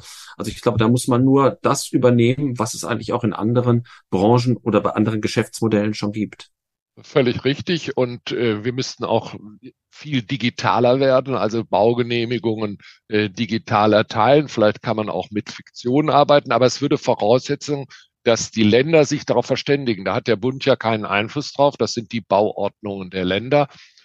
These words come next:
Speaker 2: Und das Module bauen macht die Sache in der Tat deutlich preiswerter. Es gibt ja sogar schon, auch wenn das nur Versuche, äh, gibt, die ersten,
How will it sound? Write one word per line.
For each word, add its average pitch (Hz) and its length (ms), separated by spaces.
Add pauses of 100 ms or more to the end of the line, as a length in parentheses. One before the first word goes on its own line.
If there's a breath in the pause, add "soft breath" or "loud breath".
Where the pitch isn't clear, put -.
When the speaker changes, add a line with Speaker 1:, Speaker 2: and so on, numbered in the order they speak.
(140 soft breath)
Speaker 2:
Und 110 340
das 110 200
Module 120 460
bauen 107 400
macht 113 240
die 120 60
Sache 107 320
in 101 80
der 101 160
Tat 92 300
deutlich 98 380
preiswerter. 127 760 (360 loud breath)
Es - 180
gibt - 200
ja 135 100
sogar 113 280
schon, 113 240
auch 80 220
wenn 90 120
das 101 240
nur 92 140
Versuche, 107 760
äh, 110 160
gibt, - 300
die 117 180
ersten, 120 460